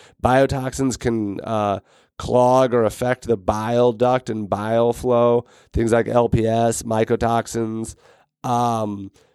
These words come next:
par-, parasites, Lyme, these biotoxic illnesses, and, and have profound effects on the pituitary and different things too that can affect,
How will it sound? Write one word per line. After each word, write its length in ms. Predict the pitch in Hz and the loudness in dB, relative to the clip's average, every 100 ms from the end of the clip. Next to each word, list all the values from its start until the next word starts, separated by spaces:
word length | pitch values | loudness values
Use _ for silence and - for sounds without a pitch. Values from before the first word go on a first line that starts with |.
| _ | _
par-, 260 | 123 131 - | 2 2 2
parasites, 640 | 131 127 120 131 120 - | 2 2 2 0 0 0
Lyme, 540 | 117 120 123 123 120 117 | 2 4 2 0 -4 -2
these 280 | 113 110 | 0 0
biotoxic 1080 | 95 113 113 131 131 127 120 123 120 127 - | -2 0 0 2 0 0 -4 -4 -2 -4 -4
illnesses, 720 | - 120 123 107 107 104 104 - - - _ _ | 0 2 4 2 -2 -4 -6 -12 -20 -20 _ _
and, 200 | 147 143 135 | 0 0 2
and 160 | 147 | 0
have 160 | 143 156 | 0 0
profound 400 | 160 156 165 180 | 0 0 0 0
effects 240 | 185 185 | 0 0
on 100 | 185 | 2
the 80 | 160 | 2
pituitary 720 | 151 - 156 151 151 151 151 | 0 -2 -2 -2 0 2 2
and 80 | 139 | 2
different 280 | 139 135 131 | 2 0 0
things 360 | 135 131 117 | 0 0 -2
too 260 | - 127 131 | -2 2 2
that 140 | 123 | 2
can 120 | 123 117 | 0 -4
affect, 400 | - 123 117 | 0 0 0